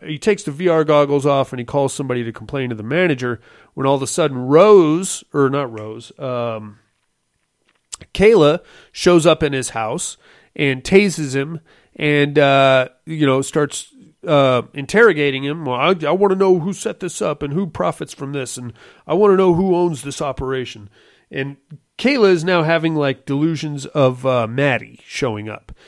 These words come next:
and, like, egging her on to do all this shit. Make a long story short, she cuts that dude's eye out, but then we cut back to the main play area where Rose is still there with a machete. I get, I, I, I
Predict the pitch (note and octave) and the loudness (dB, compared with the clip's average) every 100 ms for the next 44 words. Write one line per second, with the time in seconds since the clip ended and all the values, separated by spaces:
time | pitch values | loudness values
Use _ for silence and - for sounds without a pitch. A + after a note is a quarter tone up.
0 | _ - B2+ B2 A#2+ - D#3+ C#3+ C#3 C3 | _ -10 -6 -4 -4 -4 -4 -2 -2 -2
1 | B2+ A#2+ G#2+ C3 A2+ G2 G#2+ - - - | -2 -2 -4 -2 -2 -4 -10 -12 -14 -16
2 | - _ - A3+ G#3 G#3 G#3 - F#3+ E3+ | -20 _ -2 0 6 6 6 2 0 2
3 | D3 F3 D#3 - D3 F3+ E3+ F3+ D3+ D3 | 0 0 0 -2 -6 -6 -6 -6 -6 -6
4 | D3+ C3 B2+ D3 D#3 D#3 F#3+ - _ _ | -8 -8 -6 -4 -2 -2 -4 -10 _ _
5 | _ _ _ D#3 F#3+ F#3+ F3+ - F3+ E3+ | _ _ _ -4 -2 0 0 0 -2 0
6 | D#3+ D3+ - - D#3+ C#3 C3+ C#3 E3+ D#3+ | 0 0 -2 0 2 2 -2 -4 -2 -2
7 | C3+ - G#3 G3+ C#3+ B2 A#2+ A#2+ A#2 - | -6 -4 2 2 2 0 0 -2 -4 -8
8 | _ _ C#3 C#3 B2 D3+ D4 G#3+ E3 A#3 | _ _ -2 0 0 4 6 6 4 -6
9 | - _ _ - D#3 - A3+ E3 A#3 C4 | -12 _ _ -10 -8 4 4 6 6 6
10 | F3 F3 D3+ D3+ C#3+ - A#3 A#3+ D3 D#3 | 4 0 -2 -2 -2 2 4 4 2 -4
11 | - _ _ _ _ _ _ _ _ _ | -12 _ _ _ _ _ _ _ _ _
12 | _ _ _ _ _ - D3 G3 A3 - | _ _ _ _ _ -2 2 2 0 -2
13 | E3+ - F#3 F3+ D#3+ D3 | -10 -10 -14 -4 2 2